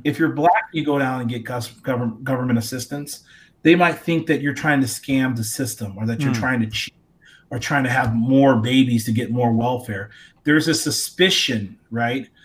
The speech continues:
Speaker 1: um, that happens that, uh, for, for poor people of color that may not happen, uh, with, with whites. There might be a, uh, uh, an attitude that, uh, blacks and Hispanics and people of color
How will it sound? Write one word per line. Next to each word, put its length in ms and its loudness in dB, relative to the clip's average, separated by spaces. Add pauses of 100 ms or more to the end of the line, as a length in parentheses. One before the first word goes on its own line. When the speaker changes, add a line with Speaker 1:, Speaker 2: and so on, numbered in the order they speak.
(300)
Speaker 1:
um, 240 2
that 160 0
happens 640 2
that, 280 -2
uh, 380 0
for, 420 0
for 220 -2
poor 300 0
people 320 -2
of 80 -6
color 340 4 (380)
that 220 2
may 340 2
not 320 0
happen, 720 0 (640)
uh, 540 4 (140)
with, 340 -2
with 200 -4
whites. 340 2
There 220 2
might 280 2
be 380 4
a, 400 -4 (520)
uh, 320 4
uh, 460 -2 (140)
an 100 -2
attitude 640 4
that, 400 0 (160)
uh, 200 2
blacks 520 2
and 100 -4
Hispanics 760 -4
and 160 0
people 300 -2
of 60 -12
color 440 0